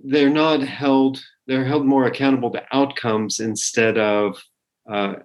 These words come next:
a tight schedule of a, a nine-to-six schedule. So the good thing with that is they can start earlier, finish earlier.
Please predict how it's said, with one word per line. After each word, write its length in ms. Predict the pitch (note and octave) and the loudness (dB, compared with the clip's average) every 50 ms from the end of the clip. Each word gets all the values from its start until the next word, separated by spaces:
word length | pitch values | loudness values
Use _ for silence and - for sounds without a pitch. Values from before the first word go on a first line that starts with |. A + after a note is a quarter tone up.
| _ - | _ -6
a 140 | G#2+ A2+ | -6 -6
tight 440 | A2 - - - - C#3+ C3+ B2+ B2 | -6 -8 -10 -8 -2 0 0 0 0
schedule 480 | - - - C3+ B2 A#2+ A#2 A2 A2 A2 | -2 -2 2 2 2 2 2 2 2 2
of 120 | G#2+ G#2 | 2 0
a, 80 | G#2+ - - | -2 -6 -6
a 80 | A2 A2 | -6 -4
nine-to-six 560 | G#2+ A2+ A#2 A2+ A2+ G#2+ - - - F#2+ - | -2 0 0 0 0 -2 -4 -4 -6 -6 -6
schedule. 400 | - - C3+ C3+ C3+ A#2+ G2+ F#2+ | -2 0 2 2 2 2 0 -2
So 400 | F#2 - - G#2 G2+ G2 F#2+ - - - - - - - _ _ - | -2 -2 -2 -2 -2 -2 -4 -6 -14 -20 -20 -20 -20 -20 _ _ -4
the 140 | A#2+ A#2+ A#2+ | -2 0 0
good 260 | A2+ A#2 D#3+ E3 E3 | 2 2 0 0 2
thing 200 | - D3 C#3 C3 | 4 4 4 4
with 100 | A#2+ A2 | 2 0
that 220 | - B2 A#2 A#2 A#2 | 0 2 2 2 2
is 300 | A#2 A2+ A2 G2 - - | 2 2 0 -2 -4 -2
they 200 | - A#2 A2+ A2 | 0 2 2 2
can 240 | G#2+ - A#2 G#2+ G#2 | 0 -6 -8 -8 -6
start 380 | - - - C3 B2+ B2 A2+ | -6 -4 0 2 2 2 2
earlier, 460 | A#2 A#2+ A#2 A2+ A#2 A#2 A2+ A2+ A2 | 2 2 0 0 2 2 2 2 0
finish 340 | A2 - A#2+ A#2 A2 G#2 - | -2 -4 -4 -4 -4 -4 -2
earlier. 480 | A2+ G#2+ G#2+ G#2+ G#2+ G#2+ G#2+ G#2+ G#2+ | -2 0 2 2 2 2 2 0 -4